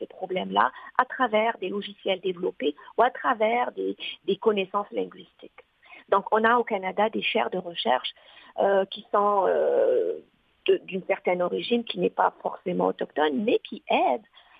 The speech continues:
euh, donc qui portent des chaires sur les langues inuites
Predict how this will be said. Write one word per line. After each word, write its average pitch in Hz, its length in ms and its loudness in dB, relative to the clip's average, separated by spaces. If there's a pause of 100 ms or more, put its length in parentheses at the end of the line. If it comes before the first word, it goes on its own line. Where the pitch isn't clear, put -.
(120)
euh, 196 100 0
donc 208 200 2
qui - 140 -18
portent - 320 -4
des 220 100 -6
chaires 330 360 0 (240)
sur 285 240 -2
les 254 140 2
langues 202 240 -2
inuites 269 400 -2